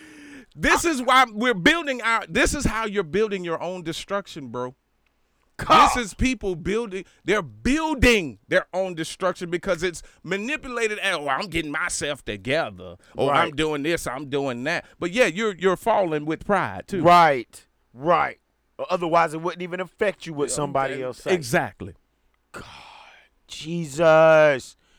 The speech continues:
Speaker 2: do y'all understand this? Are y'all? Mm,
Speaker 1: Listen,
Speaker 2: I hope, I
Speaker 1: listen,
Speaker 2: pray
Speaker 1: I
Speaker 2: that this is sinking in.
Speaker 1: I pray it's sinking in too. I pray it's sinking in, and I ain't even asking for an offering.
Speaker 2: Mm-mm.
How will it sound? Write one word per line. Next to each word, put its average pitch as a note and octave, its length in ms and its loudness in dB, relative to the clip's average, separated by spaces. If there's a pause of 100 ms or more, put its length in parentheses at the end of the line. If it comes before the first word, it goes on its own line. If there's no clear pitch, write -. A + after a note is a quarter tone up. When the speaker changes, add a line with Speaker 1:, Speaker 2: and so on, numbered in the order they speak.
(120)
Speaker 2:
do D3 80 -10
y'all A3 240 6
understand A3 840 2
this? - 160 -2
Are F#3 80 8
y'all? A#3 240 6
Mm, G3 60 -8 (760)
Speaker 1:
Listen, G#2+ 400 -8
Speaker 2:
I D#3 120 -2
hope, D#3 160 2 (120)
I F#3 120 4
Speaker 1:
listen, - 60 -6
Speaker 2:
pray F#3 260 -2
Speaker 1:
I - 20 -12
Speaker 2:
that C3+ 180 -12
this C3 220 -14
is A2 100 -20
sinking A2 420 -16
in. G2 220 -18 (180)
Speaker 1:
I A2+ 200 -8
pray F#2+ 300 -10
it's F#2 100 -14
sinking G2 340 -14
in F#2 200 -12
too. A2 280 -12 (600)
I A2+ 180 -8
pray G#2+ 300 -10
it's G2 160 -10
sinking F#2 400 -14
in, F2+ 260 -14 (320)
and G2+ 160 -8
I C3 40 -8
ain't D3+ 180 -8
even C3+ 180 -8
asking C3+ 320 -14
for C3+ 220 -10
an C3+ 80 -8
offering. F2+ 400 -12 (220)
Speaker 2:
Mm-mm. A#2 380 -16